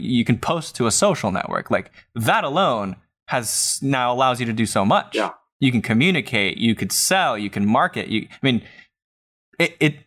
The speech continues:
Speaker 1: a post is a very simple part of the internet, but it's, it's not lame. You
Speaker 2: It's
Speaker 1: know,
Speaker 2: changed
Speaker 1: it's
Speaker 2: the world.
Speaker 1: Yes, exactly. For good and for bad. <laughs> You can say that posting on social networks has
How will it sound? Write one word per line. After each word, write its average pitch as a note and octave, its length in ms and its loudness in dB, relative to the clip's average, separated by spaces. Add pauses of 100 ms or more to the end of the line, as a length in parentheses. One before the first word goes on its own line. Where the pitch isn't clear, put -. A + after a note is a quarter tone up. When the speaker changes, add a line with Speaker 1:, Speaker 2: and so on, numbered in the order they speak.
(120)
Speaker 1:
a C3+ 80 2
post - 440 -2
is D3 100 0
a C#3+ 60 2
very E3 180 2
simple D3+ 320 0
part E3+ 260 -2
of B2+ 120 -2
the B2 100 0
internet, C3 320 2
but A2+ 140 0
it's, - 340 -6 (580)
it's - 300 -6
not D3+ 220 -2 (580)
lame. A2+ 400 4
You - 0 - (160)
Speaker 2:
It's D#3 100 6
Speaker 1:
know, G3 60 4
Speaker 2:
changed G3 100 2 (100)
Speaker 1:
it's C3+ 100 0
Speaker 2:
the C#3 80 4
world. E3+ 400 2 (100)
Speaker 1:
Yes, C#3 360 -2
exactly. C3+ 500 -4 (340)
For D#3+ 220 2
good B2+ 360 4
and C#3+ 240 2
for B2 120 0
bad. F#2 320 -2 (260)
<laughs> - 260 0
You F#3+ 140 4
can E3+ 160 -2
say A3 240 4
that E3+ 460 -2
posting F3+ 380 0
on D3+ 120 4
social G3 320 2
networks C3 440 0
has C3 340 -2